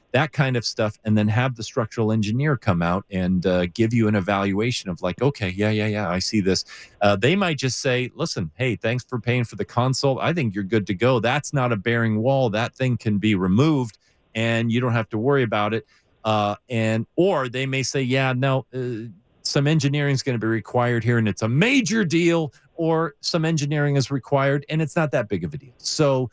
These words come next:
that's the information you need, you need at that juncture. And then you return to the design process with that information, uh, under your arm in order to finish out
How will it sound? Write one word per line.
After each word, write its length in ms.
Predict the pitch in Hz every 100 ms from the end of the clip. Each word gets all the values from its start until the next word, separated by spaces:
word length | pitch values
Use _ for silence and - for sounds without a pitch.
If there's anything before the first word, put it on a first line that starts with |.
| _ _ _
that's 280 | 139 180 -
the 140 | 165
information 600 | 156 147 131 131 - 120
you 80 | 110
need, 340 | 120 131 117 -
you 240 | 123 113
need 460 | 123 175 160 120 -
at 160 | 113 -
that 240 | 139 156 101
juncture. 440 | 180 202 - 135
And 240 | 147 151 147
then 420 | 247 214 151 170 - 139
you 120 | 175
return 680 | 165 190 165 - 233 165 151
to 160 | - 156
the 100 | 147
design 480 | 131 123 151 156 147
process 640 | 107 82 - 85 85 - - - _
with 320 | 101 131 202 -
that 200 | 147 135
information, 880 | 127 - 110 98 90 85 98 98 101
uh, 220 | 98 95 -
under 240 | 113 120
your 240 | 110 101 92
arm 380 | 92 90 87 - - _ 110
in 120 | 110
order 240 | 117 110
to 300 | 104 - 107
finish 560 | - - 143 135 131 - -
out 360 | 101 101 -